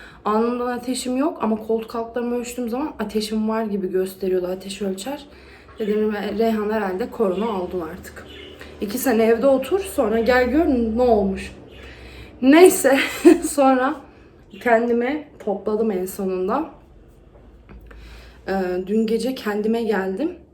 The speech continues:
Hatta Elif'le yazıştık, dedim, "Böyle böyle ben zehirlenmiş de olabilirim." Çünkü önceki gün pastayla tavuk yemiştik. Ben ona bağladım. Neyse, çok konuşuyorum. Sabah kalktım, çok iyiyim. Hemen duşa girdim. Ondan sonra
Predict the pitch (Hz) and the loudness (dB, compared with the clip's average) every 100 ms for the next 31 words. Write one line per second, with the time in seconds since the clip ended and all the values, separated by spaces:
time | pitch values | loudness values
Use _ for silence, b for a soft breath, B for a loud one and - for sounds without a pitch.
0 | - B B B - 226 233 214 208 214 | -20 B B B -10 -8 -4 -2 -2 -2
1 | 226 214 202 196 - - - 196 196 190 | 0 0 0 -4 -8 -10 -8 -4 -2 -2
2 | 196 196 208 214 185 190 170 190 196 202 | 0 0 0 -2 -4 -6 -2 0 2 2
3 | 214 233 262 - 190 180 165 165 185 190 | 2 2 0 0 0 0 -2 -4 -4 -4
4 | - 269 262 330 320 233 214 233 269 294 | -2 -2 0 -2 0 0 0 -4 -2 -2
5 | 320 - 220 - 247 277 311 226 233 - | -2 -4 -8 -6 -6 -4 -4 -4 -4 -2
6 | 196 185 196 381 381 - B B B 254 | -4 -4 -8 -12 -12 -18 B B B -4
7 | 302 285 240 220 170 151 - - - - | -4 -4 -4 -2 -2 -4 -8 -14 -18 -20
8 | _ _ - _ B B B B B - | _ _ -20 _ B B B B B -2
9 | 277 - 196 - - 277 269 226 202 214 | -2 -2 -8 -8 -8 -8 -4 -4 -4 -4
10 | 208 320 - - 214 202 208 240 226 - | -2 -4 -4 -8 -4 -4 -4 -4 -6 -6
11 | 240 233 - 196 - 202 202 247 - - | -10 -10 -8 -8 -6 -4 -4 -4 -10 -8
12 | 208 208 220 190 - 202 175 180 - 226 | -6 -2 -4 -4 -4 -4 -2 -4 -4 -6
13 | 240 196 190 196 208 - 196 185 208 | -6 -4 0 0 -2 -4 -4 -4 -4